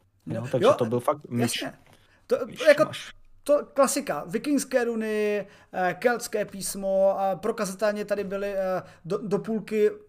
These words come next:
Speaker 1: naší oblasti i Římané došli ve svých dobách, eh, samozřejmě barbaři,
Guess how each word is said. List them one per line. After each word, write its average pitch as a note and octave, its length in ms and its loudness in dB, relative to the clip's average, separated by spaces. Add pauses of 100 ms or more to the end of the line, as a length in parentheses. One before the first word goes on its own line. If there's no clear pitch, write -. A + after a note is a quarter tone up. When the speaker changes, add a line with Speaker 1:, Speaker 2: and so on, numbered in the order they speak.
(120)
Speaker 1:
naší G3+ 320 -6
oblasti F3+ 580 -2
i E3 120 -4
Římané F#3+ 480 0
došli F3 640 -2 (480)
ve E3+ 100 -8
svých E3 260 -8
dobách, D#3+ 540 -2 (420)
eh, - 40 -10 (720)
samozřejmě F3 500 -4
barbaři, D#3 800 2